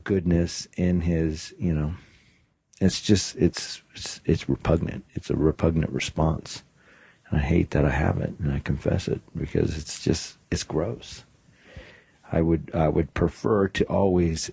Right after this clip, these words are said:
lean towards believing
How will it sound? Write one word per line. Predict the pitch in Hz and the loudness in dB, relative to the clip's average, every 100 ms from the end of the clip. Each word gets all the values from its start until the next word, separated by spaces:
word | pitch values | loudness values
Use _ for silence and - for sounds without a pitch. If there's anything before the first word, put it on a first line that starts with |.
| _ - | _ -2
lean | 90 92 95 92 85 92 - - - - - | 2 4 4 4 4 2 -4 -20 -20 -18 -4
towards | 98 90 78 | 0 0 0
believing | 80 90 92 90 85 82 | 0 2 4 4 4 2